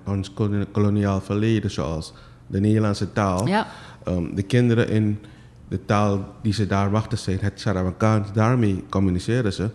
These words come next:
Speaker 2: Ja.
Speaker 1: Maar dan op school moeten ze in het Nederlands
Speaker 2: Mhm.
Speaker 1: communiceren. En dat is het een,
Speaker 2: Ja.
Speaker 1: vaak genoeg is het de uitdaging is één.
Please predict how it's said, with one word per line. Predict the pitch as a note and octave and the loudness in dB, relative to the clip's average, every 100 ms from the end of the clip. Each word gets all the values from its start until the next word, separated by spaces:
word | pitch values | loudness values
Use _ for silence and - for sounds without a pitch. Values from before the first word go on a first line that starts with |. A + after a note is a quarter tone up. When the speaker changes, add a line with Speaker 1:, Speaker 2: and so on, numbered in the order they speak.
| - | -8
Speaker 2:
Ja. | - F#3 | -6 0
Speaker 1:
Maar | A2+ | 2
dan | A#2+ - | 2 0
op | A#2 | -6
school | - D#3 D3 | -4 0 2
moeten | B2 F#2 | 2 0
ze | G#2+ - | -6 -4
in | G2 | 0
het | G#2 G#2+ | 0 0
Nederlands | C#3 D#3+ C3 A2 | 0 2 0 0
Speaker 2:
Mhm. | G#3 | 2
Speaker 1:
communiceren. | - G3+ - D#2+ E2+ - | 2 2 0 -2 -2 -2
En | G2 | -2
dat | G2+ | -2
is | |
het | G#2+ - | -6 -4
een, | G2+ G2 F#2+ - | 0 0 -4 -10
Speaker 2:
Ja. | F#3 G3+ - - | -6 -6 -8 -2
Speaker 1:
vaak | A#2+ A2+ | 0 0
genoeg | - B2+ A#2+ - | 2 4 4 0
is | G#2 | -4
het | A2+ | -2
de | |
uitdaging | - A#2+ C3+ G#2+ F#2+ G2+ | 2 4 6 4 2 0
is | G2+ - | -2 -4
één. | E2+ F2 A2+ | -4 -2 -2